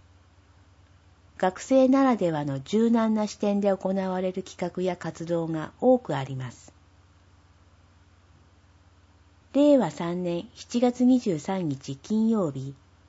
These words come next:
イオンモール木曽川にて、子どもたちが自由にお絵かきをして、うちわのフレームに貼り付けるイベントが実施されました。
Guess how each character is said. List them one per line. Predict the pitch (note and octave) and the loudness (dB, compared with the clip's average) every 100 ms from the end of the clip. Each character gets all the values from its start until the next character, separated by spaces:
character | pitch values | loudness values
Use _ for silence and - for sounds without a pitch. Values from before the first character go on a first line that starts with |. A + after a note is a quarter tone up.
| _ _ | _ _
イ | F#3+ A#3+ | 4 6
オ | C4 | 8
ン | B3+ | 8
モ | C4+ | 6
ー | C4 | 4
ル | D3+ | 0
木 | - | -4
曽 | - G3 | -2 2
川 | G3+ G3+ | 4 4
に | G3+ | 0
て、 | F#3+ C#3 C#3 - _ _ _ | -4 -4 -6 -10 _ _ _
子 | G#3 | 0
ど | A#3 | 4
も | C4 D4 | 6 6
た | B3+ | 2
ち | A#3+ | -2
が | F3+ D#3+ | -6 -6
自 | - F3+ | -6 -4
由 | G#3+ B3 | 2 2
に | A3+ E3+ | 2 2
お | C#3+ E3+ | 0 0
絵 | G3+ | -2
か | F#3+ | -4
き | - C#3+ | -6 -6
を | C3+ | -6
し | - | -8
て、 | C3+ C3 - - _ _ _ | -10 -10 -14 -20 _ _ _
う | F3+ | -8
ち | - A#3+ | -2 4
わ | B3+ | 6
の | B3 | 4
フ | A#3 A#3 | 2 2
レ | A#3 A#3 | 2 4
ー | |
ム | A3+ | 2
に | A#3 A3+ | 2 0
貼 | G3+ | -4
り | G#3+ - | -8 -10
付 | - A#3 | -2 -2
け | |
る | D#3+ | 0
イ | C#3 | -2
ベ | E3+ | -4
ン | F#3 | -4
ト | F3+ | -4
が | F3 E3 | -4 -4
実 | D#3+ | -6
施 | D3+ - | -10 -12
さ | E3+ E3 | -10 -8
れ | E3 | -6
ま | E3 | -8
し | - | -10
た。 | A#2+ B2+ | -14 -14